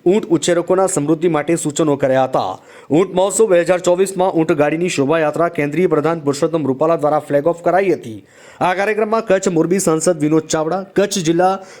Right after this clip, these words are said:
પ્રમુખ જનકસિંહ જાડેજા, કલેક્ટર અમિત અરોરા તેમજ કચ્છ જિલ્લાના ધારાસભ્યો, પશુપાલન વિભાગ કચ્છ, સરહદ ડેરી, વિવિધ સંસ્થાઓ તેમજ માલધારી સંગઠનો તથા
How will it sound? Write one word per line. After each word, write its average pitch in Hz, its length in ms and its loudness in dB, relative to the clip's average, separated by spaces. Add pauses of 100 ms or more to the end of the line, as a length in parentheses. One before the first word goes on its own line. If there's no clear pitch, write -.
પ્રમુખ 170 480 -2
જનકસિંહ 180 560 -4
જાડેજા, 127 420 -2 (140)
કલેક્ટર 190 440 0
અમિત 165 280 0
અરોરા 175 240 4
તેમજ 160 320 -2
કચ્છ 185 240 2
જિલ્લાના 160 340 0
ધારાસભ્યો, 151 540 0 (340)
પશુપાલન 190 560 0
વિભાગ 165 320 0
કચ્છ, 170 400 -2
સરહદ 175 380 0
ડેરી, 175 300 -2
વિવિધ 160 280 2
સંસ્થાઓ 160 420 0
તેમજ 156 280 0
માલધારી 135 480 -2
સંગઠનો 165 560 -2
તથા 143 320 -2